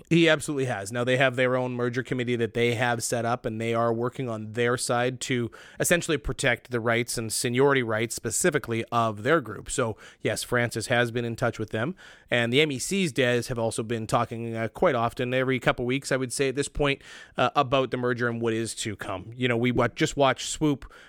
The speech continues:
become integrated a lot quicker than we expected. And I think we can expect the same with Sunwing. It's already been kinda hinted at that that is what's gonna happen. Now, how soon?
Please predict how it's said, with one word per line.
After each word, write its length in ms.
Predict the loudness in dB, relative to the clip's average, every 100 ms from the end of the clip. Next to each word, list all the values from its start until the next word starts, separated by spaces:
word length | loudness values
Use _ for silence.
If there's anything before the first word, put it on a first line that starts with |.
| _ _
become 300 | -4 0 0
integrated 340 | 0 0 0 2
a 60 |
lot 220 | 2 0 0
quicker 340 | -4 -2 -2
than 240 | -2 -4
we 160 | -4 -4
expected. 540 | -4 -4 -6 -4 -8 -8 -20 _ _
And 400 | 0 2 2 -2 -6
I 60 | -8
think 260 | -6 -6
we 60 | -4
can 120 | -4
expect 260 | -2 -4 -2
the 80 |
same 220 | -2 -2 -2
with 100 | 0
Sunwing. 320 | 2 2 0
It's 120 | -2
already 180 | -4 -4
been 240 | -6 -6
kinda 240 | -4 -4 -2
hinted 300 | 0 2 4
at 180 | 4
that 120 | 0 0
that 160 | 0
is 160 | 0 0
what's 160 | -2
gonna 200 | -2 -2
happen. 320 | 0 0 0 -4
Now, 100 | -2
how 160 | -4
soon? 460 | -2 2 4 4